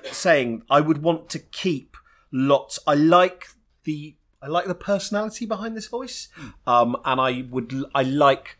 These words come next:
Speaker 1: asides, and I like a character who maybe goes, "Oh my God, this reminds me of this." And I, I really also like a story where there's aliens,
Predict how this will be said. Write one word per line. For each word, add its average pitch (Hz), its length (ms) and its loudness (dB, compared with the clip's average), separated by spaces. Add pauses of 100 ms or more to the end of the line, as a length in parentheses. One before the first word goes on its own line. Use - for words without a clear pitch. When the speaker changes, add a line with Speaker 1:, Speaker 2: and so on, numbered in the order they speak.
(260)
Speaker 1:
asides, 110 580 0
and 117 160 -2
I 113 80 0
like 120 560 -2
a 123 60 -6
character 120 440 -4
who 113 100 -2
maybe 113 320 0
goes, 107 380 -2 (320)
"Oh 165 60 4
my 156 80 6
God, 131 140 0
this 123 120 -6
reminds 127 320 -2
me 127 100 -8
of 117 100 -12
this." 143 260 -6
And 151 100 0
I, 175 120 2
I 208 60 6
really 254 380 4
also 131 260 4
like 110 240 0
a 127 40 -6
story 127 340 0
where 120 380 0 (220)
there's 131 240 4
aliens, 131 680 2